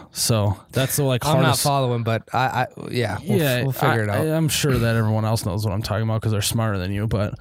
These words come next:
Speaker 1: <laughs> um, yeah, y-, I mean, that's, I think, is the hardest part. Other, other than that, it's, like, just, like, the, it's just a narrow thing. You can, it's pretty s-, wobbly, but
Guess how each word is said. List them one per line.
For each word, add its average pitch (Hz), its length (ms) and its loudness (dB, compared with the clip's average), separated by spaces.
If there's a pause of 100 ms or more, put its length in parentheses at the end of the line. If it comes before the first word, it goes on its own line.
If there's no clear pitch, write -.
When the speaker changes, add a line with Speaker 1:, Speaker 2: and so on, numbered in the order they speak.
(140)
Speaker 1:
<laughs> - 1400 -2
um, 139 420 0 (760)
yeah, 185 240 2
y-, 139 260 -4 (100)
I 175 80 0
mean, 180 180 0
that's, 170 220 0
I 185 100 2
think, 170 220 0
is 131 100 0
the 123 60 0
hardest 123 340 0
part. 117 300 -2 (560)
Other, 151 300 0 (140)
other 139 220 2
than 123 140 2
that, 117 240 2 (240)
it's, 120 220 0
like, 107 200 -2
just, - 240 -2
like, 101 200 -2
the, 101 160 -4
it's 104 160 -2
just 107 200 -2
a 104 40 0
narrow 98 440 2
thing. 101 360 -2
You 95 80 -2
can, 104 120 -4
it's - 120 -8
pretty 104 280 -4
s-, - 200 -4
wobbly, 98 640 -2
but 98 300 -4